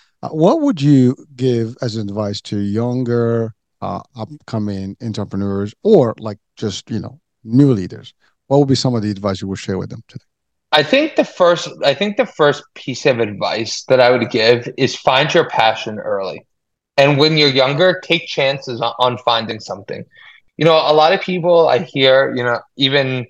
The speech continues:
Speaker 2: throughout school, "Oh, this isn't, you know, th-, I, I, why am I taking this? I don't, I'm not studying this. I, I don't believe in this." But you know what? Just, you know, open, open your eyes. Have curiosity while you're young.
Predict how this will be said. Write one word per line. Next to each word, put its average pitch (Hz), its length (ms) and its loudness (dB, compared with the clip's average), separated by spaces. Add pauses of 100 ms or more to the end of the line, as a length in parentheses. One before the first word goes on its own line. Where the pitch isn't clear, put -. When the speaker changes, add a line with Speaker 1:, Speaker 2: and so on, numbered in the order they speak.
(460)
Speaker 2:
throughout 127 320 2
school, 120 600 0
"Oh, 185 500 2 (100)
this 165 300 -2
isn't, 165 500 0 (520)
you 147 100 0
know, 147 100 4
th-, - 240 -10
I, 180 520 0 (220)
I, 175 300 2
why 185 160 4
am 190 100 -2
I 180 80 2
taking 147 400 -4
this? 117 220 -6
I 139 100 4
don't, 147 320 0 (680)
I'm 156 160 0
not 160 220 2
studying 123 400 -2
this. 101 280 -16
I, 143 420 2
I - 20 0
don't 175 160 0
believe 156 300 0
in 120 60 -8
this." 104 220 -10 (400)
But 247 80 2
you 302 80 4
know 330 80 6
what? 339 180 6
Just, 302 220 0 (320)
you 247 80 0
know, 240 140 4
open, 214 420 2
open 208 260 2
your 202 160 4
eyes. 185 300 2 (260)
Have 180 220 0
curiosity 170 720 4
while 127 260 4
you're 131 160 2
young. 143 300 2